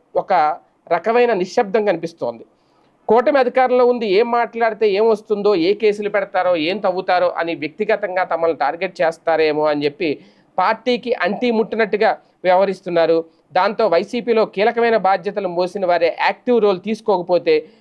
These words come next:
మిగిలిన వాళ్ళం, మా పరిస్థితి ఏంటి, మేము ఎక్కడ చురుగ్గా ఉండగలం అనేది కూడా కొంతమంది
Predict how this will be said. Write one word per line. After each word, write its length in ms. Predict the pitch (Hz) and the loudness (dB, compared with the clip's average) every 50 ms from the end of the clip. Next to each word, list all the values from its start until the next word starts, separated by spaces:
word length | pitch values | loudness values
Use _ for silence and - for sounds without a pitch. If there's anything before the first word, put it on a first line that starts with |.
| _ _ - | _ _ -4
మిగిలిన 400 | 190 226 208 262 277 269 262 254 | -2 -2 0 2 0 2 2 2
వాళ్ళం, 380 | 240 233 226 240 240 226 202 165 | 2 2 2 2 0 -2 -2 0
మా 140 | 165 180 | 0 0
పరిస్థితి 480 | 208 214 240 233 233 226 - 190 190 208 | 2 2 0 -2 -2 -6 -10 -2 0 0
ఏంటి, 360 | 202 196 196 - 208 196 202 202 | 0 0 0 0 0 0 0 -2
మేము 280 | 190 180 185 220 254 247 | -2 0 2 2 4 2
ఎక్కడ 220 | 220 - 226 214 | 2 0 -2 -4
చురుగ్గా 440 | 208 - 208 208 - 165 202 196 196 | -2 -2 -4 -4 -2 0 0 2 2
ఉండగలం 480 | 185 175 175 180 170 185 180 180 170 - - | 2 2 0 0 0 0 0 0 -2 -4 -6
అనేది 260 | 170 165 185 180 170 | -4 -2 -2 -2 -2
కూడా 180 | 175 185 202 208 | -4 -2 -2 0
కొంతమంది 600 | 202 202 175 165 170 165 170 175 170 156 127 | 0 -2 -2 -2 0 -2 -2 -2 -2 -6 -6